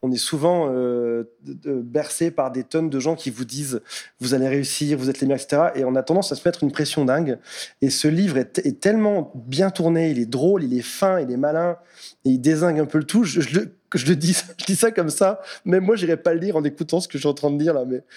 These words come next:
je vous <laughs> promets que le livre est génial. Il a été, c'est, voilà, je dis une dernière phrase, il a été numéro un, euh, best-seller numéro un à Ma-, à Manhattan, euh, l'an passé pendant quelques mois. Rien que pour ça, il faut le lire,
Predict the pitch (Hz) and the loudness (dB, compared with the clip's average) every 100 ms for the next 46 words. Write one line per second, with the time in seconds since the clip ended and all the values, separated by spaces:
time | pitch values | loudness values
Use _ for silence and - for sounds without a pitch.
0 | - - - - 220 - 220 190 262 - | -20 -14 -4 -2 -2 0 0 0 -2 -2
1 | - 170 165 139 131 147 151 160 156 - | 0 0 0 0 0 0 0 0 -2 -8
2 | - - 165 170 170 170 165 - - - | -20 -2 0 2 4 2 2 -4 -10 -2
3 | 185 160 131 147 170 180 180 226 170 160 | 2 2 0 -2 2 2 2 0 0 0
4 | 170 180 202 208 190 196 180 143 - - | 0 2 2 2 2 0 0 -2 -6 -20
5 | - _ - 147 139 139 135 180 - 190 | -20 _ -2 0 2 0 0 0 2 2
6 | 180 165 165 165 160 156 165 156 139 135 | 4 2 2 2 2 4 2 2 -2 -4
7 | 147 139 143 147 151 151 156 160 165 139 | -2 -2 -2 -2 0 0 0 0 -2 -2
8 | 127 139 143 - 160 127 117 151 139 135 | -4 -6 -6 -8 -6 -6 -6 -6 -4 -4
9 | 143 180 - - - 135 190 190 160 196 | -4 -6 -14 -20 -6 0 0 0 0 0
10 | 170 - 139 123 95 | 2 0 0 0 -6